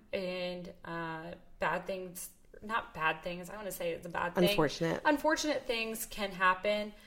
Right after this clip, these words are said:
Speaker 2: Yeah.
Speaker 1: um, and painful situations do happen. And I think it's right I, I had a coach tell me, I forget which coach it was. I've had so many amazing coaches, actually, in my life.
Speaker 2: Yes, you have.
Speaker 1: And,
Speaker 2: You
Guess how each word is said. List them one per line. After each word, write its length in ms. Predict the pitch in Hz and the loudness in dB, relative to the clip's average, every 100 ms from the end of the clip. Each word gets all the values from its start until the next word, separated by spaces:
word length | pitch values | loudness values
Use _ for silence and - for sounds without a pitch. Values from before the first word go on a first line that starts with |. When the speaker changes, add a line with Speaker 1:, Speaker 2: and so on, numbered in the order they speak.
| - | -8
Speaker 2:
Yeah. 300 | - 190 180 175 | 0 2 2 0
Speaker 1:
um, 80 | |
and 120 | 175 170 | -4 -4
painful 420 | 190 185 180 190 | -4 -4 -4 -4
situations 760 | - 185 185 180 - 185 156 | -4 -6 -4 -4 -4 -8 -10
do 180 | 156 165 | -10 -8
happen. 560 | 165 160 - 208 226 233 - - - | -6 -4 -4 -6 -8 -10 -16 -20 -14
And 120 | 196 196 | -6 -6
I 60 | |
think 260 | 196 240 233 | 0 0 0
it's 200 | 233 - | -2 2
right 340 | 196 196 - - - - - - - - | 2 2 -2 -10 -20 -20 -20 -20 -14 -8
I, 320 | 214 202 - | -4 -2 -2
I 40 | |
had 140 | 190 185 | -2 -4
a 40 | |
coach 380 | 185 190 175 - | -2 -2 -2 -6
tell 180 | - 175 | -8 -6
me, 120 | 175 | -6
I 40 | 175 | -6
forget 360 | - 180 202 | -8 -6 -4
which 220 | 170 - | -4 -4
coach 220 | - 160 180 | -2 -2 -2
it 100 | 170 | -4
was. 180 | 170 | -4
I've 120 | 185 196 | -4 -4
had 120 | 202 - - | -6 -8 -12
so 140 | 208 | -8
many 160 | 196 170 - - | -6 -8 -12 -16
amazing 320 | 185 180 170 | -10 -8 -6
coaches, 340 | - 165 165 156 | -6 -6 -6 -8
actually, 380 | 165 - - | -8 -10 -10
in 80 | 160 | -8
my 120 | 156 | -8
life. 260 | 160 165 160 | -6 -6 -2
Speaker 2:
Yes, 240 | 175 156 165 | 0 2 2
you 60 | 143 | 2
have. 320 | 147 - - - | 0 -2 -4 0
Speaker 1:
And, 380 | 208 196 196 | 4 6 6
Speaker 2:
You 60 | 185 | 2